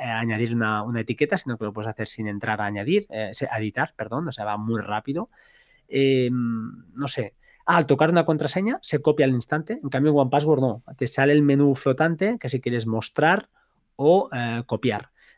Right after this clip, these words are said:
Ahí ganas un, un toque. Aquí ganas un toque y la verdad es que, que está bien.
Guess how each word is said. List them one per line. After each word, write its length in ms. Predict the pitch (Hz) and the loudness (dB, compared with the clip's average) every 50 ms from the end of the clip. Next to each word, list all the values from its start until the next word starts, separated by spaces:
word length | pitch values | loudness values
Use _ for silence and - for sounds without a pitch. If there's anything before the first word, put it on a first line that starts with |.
| _ | _
Ahí 240 | - 107 117 123 135 | -2 0 2 2 4
ganas 300 | 127 127 123 123 120 117 | 4 4 4 2 0 0
un, 380 | 120 120 120 120 113 110 110 - | 0 0 0 0 0 0 -2 -2
un 180 | - 165 135 127 | 0 0 2 2
toque. 320 | - 120 110 - 95 104 113 | 2 2 2 0 -6 -10 -10
Aquí 240 | 113 120 - 123 123 | -12 -8 -6 -4 -2
ganas 260 | 123 117 113 110 120 | -2 -2 -2 -4 -4
un 100 | 120 110 | -4 -4
toque 320 | - 120 117 - 147 147 | -4 -4 -4 -2 -2 -2
y 220 | 143 131 120 113 110 | 0 -2 -2 -4 -4
la 80 | 110 | -6
verdad 140 | 104 104 104 | -6 -6 -6
es 100 | 107 - | -8 -10
que, 420 | - - 120 113 104 104 101 120 127 | -10 -8 -8 -6 -8 -8 -12 -14 -16
que 80 | - | -18
está 180 | 107 - - 113 | -16 -12 -10 -10
bien. 200 | 98 87 - - | -10 -10 -12 -14